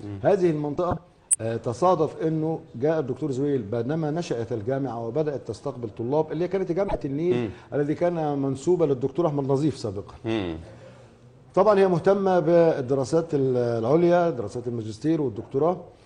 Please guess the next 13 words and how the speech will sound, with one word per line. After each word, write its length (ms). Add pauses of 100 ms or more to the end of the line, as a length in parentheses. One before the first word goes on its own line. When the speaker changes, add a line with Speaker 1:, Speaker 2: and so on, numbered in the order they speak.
(140)
Speaker 2:
جاءت 380
أكاديمية 500
زويل 240
العلمية 520
وتصادف 500
أن 160
هي 220
أيضا 220
تصريحها 460
خرج 280
على 200
هذا 240
المكان، 420